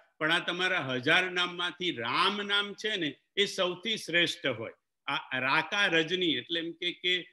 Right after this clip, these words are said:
પૂર્ણિમાની ચાંદની, ચાંદની રાત એ તમારી ભક્તિ હોય અને પૂર્ણિમાનો ચંદ્ર છે એ તમારું નામ થાય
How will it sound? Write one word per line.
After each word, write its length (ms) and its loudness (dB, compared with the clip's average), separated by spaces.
પૂર્ણિમાની 840 2
ચાંદની, 1300 -2
ચાંદની 640 0
રાત 720 2
એ 100 4
તમારી 440 2
ભક્તિ 580 0
હોય 280 0
અને 160 2
પૂર્ણિમાનો 920 0
ચંદ્ર 580 2
છે 160 -4
એ 280 0
તમારું 600 0
નામ 440 6
થાય 160 -2